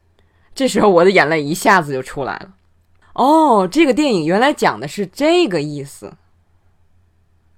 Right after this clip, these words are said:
我们从小都认为自己是独一无二的，长大后会成就一番惊天伟地的事业。当我们走向社会后，很快发现，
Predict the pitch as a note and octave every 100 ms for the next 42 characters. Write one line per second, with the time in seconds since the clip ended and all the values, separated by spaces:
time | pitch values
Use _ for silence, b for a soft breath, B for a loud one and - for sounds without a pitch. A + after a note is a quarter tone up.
0 | _ _ - F3 E3+ - F#3+ C#4+ D#4+ D#3
1 | D3 G#3+ A3+ D#3 C3+ - E3 - - D3+
2 | - D3+ G3 A3 C#3 D#3 D#3+ A#2 - _
3 | _ - F3+ A#2 G#3 F#3+ F#3+ F#3 F#3 D#3+
4 | - E3 F#3+ A3 E3+ E3 F3 F3+ F#3+ _
5 | _ C#4 B3 A#3+ G#3+ D#3+ A2+ E3 C#3+ B2
6 | - C#3+ A2 - _ _ _ _ _ _
7 | _ _ _ _ _ - C4+ D4 D#3+ F3
8 | F3 D3 F#3+ F#3+ G3 F#3 F3 F3 D3 C#3
9 | - C#3+ - D3+ D3+ D#3 -